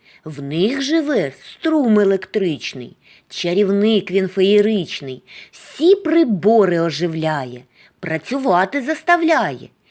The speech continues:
Тільки міксер увімкнеш, крем до торту ти зіб'єш. Але, дітки, пам'ятайте,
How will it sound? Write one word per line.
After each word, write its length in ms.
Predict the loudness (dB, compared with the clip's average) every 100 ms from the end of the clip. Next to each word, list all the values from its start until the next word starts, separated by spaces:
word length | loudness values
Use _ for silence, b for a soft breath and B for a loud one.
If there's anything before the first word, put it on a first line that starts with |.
| b b _
Тільки 540 | -2 0 0 0 2
міксер 800 | 2 4 2 0 -6 -8 -8 -8 -8
увімкнеш, 960 | -8 -10 -12 -8 -4 -2 -2 -6 -16 b b b
крем 420 | -4 -2 0 0 0
до 140 | -2
торту 440 | 0 -2 -2 -6
ти 160 | -8 -8
зіб'єш. 680 | -6 -6 -6 -6 -6 -10 -20 b b b
Але, 300 | -8 -6 -4
дітки, 680 | -6 -8 -6 -6 -8 -14 -14 _ _
пам'ятайте, 1080 | -6 -6 -2 -2 -2 -2 0 0 -2 -8 -12